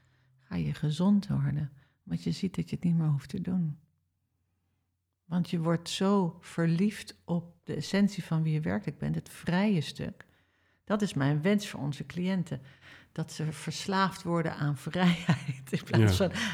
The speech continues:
Speaker 1: aan hun fixatie. Die
Speaker 2: Ja.
Speaker 1: fixatie is ook maar een verslaving.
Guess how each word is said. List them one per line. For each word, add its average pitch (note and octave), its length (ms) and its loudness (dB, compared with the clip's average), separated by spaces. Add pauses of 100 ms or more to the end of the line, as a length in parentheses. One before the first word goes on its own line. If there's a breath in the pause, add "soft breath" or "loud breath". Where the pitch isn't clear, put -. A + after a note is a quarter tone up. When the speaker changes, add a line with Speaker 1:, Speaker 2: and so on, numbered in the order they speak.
Speaker 1:
aan F3 160 0
hun D3+ 120 0
fixatie. E3+ 800 -6 (380 soft breath)
Die G3 120 0
Speaker 2:
Ja. G#3 60 6
Speaker 1:
fixatie G#3+ 420 4
is G3+ 100 0
ook A#3+ 120 0
maar E3+ 160 4
een C3+ 100 0
verslaving. - 760 -6